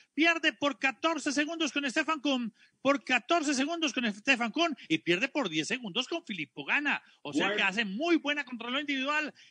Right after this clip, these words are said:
Speaker 1: el ciclista Egan Bernal. Vamos a estar pendiente de Landa, llega Almeida, llega Almeida con el quinto mejor tiempo, once minutos treinta segundos, quinto tiempo, once treinta, primero Kuhn, segundo Ganna, tercero Tomás, eh,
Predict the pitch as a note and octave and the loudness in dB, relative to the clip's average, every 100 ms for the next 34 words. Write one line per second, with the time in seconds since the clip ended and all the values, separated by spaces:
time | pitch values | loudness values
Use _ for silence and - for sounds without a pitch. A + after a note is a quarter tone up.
0 | - A3 A3 B3 D4+ D4+ D4+ D4 C#4+ A#3+ | -6 -4 -2 0 0 2 2 0 -2 0
1 | G#3+ F#3 C#4 D#4 C4+ D#4 D#4 D#4 D4 D#4 | 0 -2 -2 -2 -2 -2 -2 -4 -2 2
2 | C#4+ C#4 B3+ A#3+ D#4 D#4+ E4 E4 C#4+ C#4 | 2 2 0 0 2 2 2 2 4 2
3 | C4+ _ _ _ - B3+ A#3+ A#3 C4+ A#3 | 2 _ _ _ 0 2 4 4 2 2
4 | B3 A3+ A#3 C4+ B3 C4 G#3+ B3+ C4 C#4 | -2 0 -2 -2 -2 -2 -2 -4 0 -2
5 | G3+ A#3+ D4 B3 B3+ C#4+ D4 B3+ C4+ C#4+ | 0 -2 0 -2 -2 -2 -2 -4 -2 -2
6 | C4 A3+ C4+ D4+ C#4 B3 F3 _ - - | 0 -2 -2 -4 -2 -2 -4 _ -20 -4
7 | C#4+ D#4+ C4+ C4 - C#4+ D4+ G#3+ C4 D4 | 0 0 0 -4 -2 -2 -2 -2 -2 -2
8 | C#4+ C#4+ C#4+ D4+ A#3 A3+ E3+ - - - | -4 -4 -2 -2 0 -2 -2 -6 -18 -2
9 | C4 C4+ D4+ D4 - D4+ D#4 A3+ A#3+ B3+ | -2 2 2 0 0 -2 0 -2 -2 -2
10 | D4 D4+ C#4+ D4 D4 C4+ - A#3+ G#3 C#4+ | -4 -2 -2 -2 -2 -2 -2 -4 -2 -4
11 | D4 C4+ _ - C#4 C4+ C#4 C#4 A#3+ A#3 | -2 -6 _ -4 -2 -2 -4 -4 -2 0
12 | G#3+ G#3 F#3+ F3+ E3 | 0 0 0 -2 -4